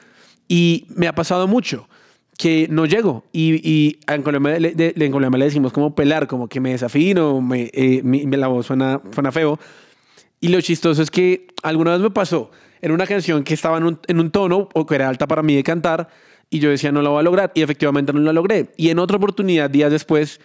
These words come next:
me tocó volver a cantar la misma canción. Y yo dije, y la canté normal, y dije, "Wow, oigan, pero le,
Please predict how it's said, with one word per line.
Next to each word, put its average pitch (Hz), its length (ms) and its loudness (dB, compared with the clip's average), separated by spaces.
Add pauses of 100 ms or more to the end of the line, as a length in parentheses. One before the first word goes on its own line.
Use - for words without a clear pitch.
(200)
me 151 120 -2
tocó 147 160 0
volver 143 240 2
a 151 60 -2
cantar 143 260 -4
la 131 120 -2
misma 190 380 2
canción. 196 380 -2 (560)
Y 160 140 0
yo 143 360 2
dije, 151 420 0
y 156 60 -2
la 147 100 2
canté 139 280 -4
normal, 170 380 0
y - 20 2
dije, 143 460 2
"Wow, 135 420 -2
oigan, 160 240 0
pero 175 160 0
le, 151 80 2